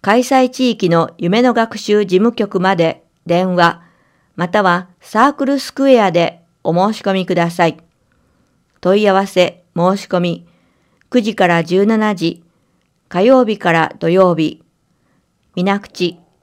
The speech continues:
電話七零の二三四九。土山、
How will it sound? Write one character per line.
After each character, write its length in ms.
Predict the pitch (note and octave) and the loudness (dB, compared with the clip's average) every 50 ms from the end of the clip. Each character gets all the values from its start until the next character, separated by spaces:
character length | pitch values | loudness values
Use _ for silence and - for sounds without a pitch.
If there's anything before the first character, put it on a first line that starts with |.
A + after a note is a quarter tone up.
| _ - | _ -2
電 260 | E3+ E3+ F3+ F3+ F3 | -2 0 0 0 2
話 300 | E3+ E3+ E3 - - _ _ _ _ _ - | 2 2 2 0 -2 _ _ _ _ _ -6
七 240 | F3 F#3+ A3+ B3 | -4 0 2 2
零 240 | B3 B3+ B3 A#3 G#3+ | 2 2 2 0 0
の 240 | F#3 F3+ E3+ E3 E3+ - - | 0 0 -2 -2 -4 -6 -2
二 240 | F#3 A3+ C4 C4+ | 0 2 2 2
三 280 | C4 - C#4 C4 A#3 G3 | 0 0 0 0 0 0
四 280 | E3 E3 E3+ F#3 G3 G3 | 0 0 0 0 -2 -4
九。 400 | G3 - F#3 E3 D#3 D3+ - - _ _ _ _ _ _ _ _ _ _ _ _ _ _ _ | -2 0 0 0 0 -2 -4 -8 _ _ _ _ _ _ _ _ _ _ _ _ _ _ _
土 320 | - F3+ F3 F3 - G#3+ | -10 -10 -8 -6 -2 0
山、 420 | G#3 F#3 F3 F3 E3 E3 - - | 2 2 2 2 -2 -4 -4 -8